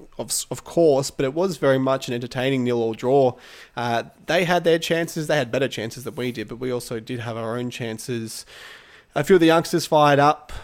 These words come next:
uh, for us in, in Lawton and Laurie Latanzio had their, had some small moments, nothing, um, too, too, uh, prolonged, but some small moments and some flashpoints that,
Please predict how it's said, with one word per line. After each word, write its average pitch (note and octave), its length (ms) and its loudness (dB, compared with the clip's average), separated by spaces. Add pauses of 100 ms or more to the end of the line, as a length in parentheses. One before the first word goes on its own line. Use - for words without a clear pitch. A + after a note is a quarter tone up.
uh, C3 460 0
for B2+ 200 0
us C3 240 0
in, B2 140 -2
in A#2 260 -6
Lawton B2 480 -2 (180)
and A#2 540 -8
Laurie B2 260 -4
Latanzio B2 400 -4
had C3 140 -2
their, A#2 200 -2 (160)
had - 340 -4
some D3+ 340 -2
small E3 380 4
moments, C3 480 0
nothing, A#2 420 -6 (140)
um, G2+ 400 -8
too, C3+ 380 0 (280)
too, B2 380 -4
uh, G#2 80 -2
prolonged, A2+ 460 -4
but B2 120 -8
some A#2+ 140 -10
small B2+ 260 -2
moments A2 520 -6
and A#2 200 -12
some A#2 160 -14
flashpoints A2+ 600 -8
that, A#2 180 -6